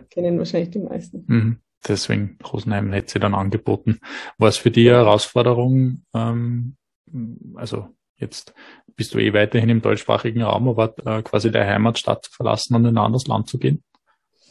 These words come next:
Speaker 1: Hm, eigentlich hat mich das sehr gereizt, ein bisschen weg
Speaker 2: Mhm.
Speaker 1: von daheim.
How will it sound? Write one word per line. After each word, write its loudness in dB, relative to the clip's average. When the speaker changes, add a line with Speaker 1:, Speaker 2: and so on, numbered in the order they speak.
Speaker 1:
Hm, 4
eigentlich 4
hat 4
mich 6
das -4
sehr 2
gereizt, -2
ein -8
bisschen -2
weg 4
Speaker 2:
Mhm. 8
Speaker 1:
von 2
daheim. 0